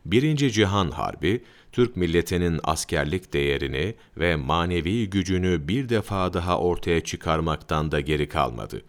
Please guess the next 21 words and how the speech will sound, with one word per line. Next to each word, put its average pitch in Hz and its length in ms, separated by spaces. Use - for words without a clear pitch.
Çanakkale 71 600
Zaferi, 76 540
Türklerin 85 640
büyüklük 82 480
çağlarında 90 640
kazandıkları 82 800
zaferlerden 82 1000
biri 85 240
gibi 104 320
değerlidir. 64 640
Dört 87 280
yıl 73 180
boyunca 71 400
Türkler, 73 540
dünyanın 85 720
birbirine 82 560
hiç - 260
benzemeyen 107 680
ülkelerinde, 76 1000
Çanakkale'de, 71 800
Kafkasya'da, 76 1000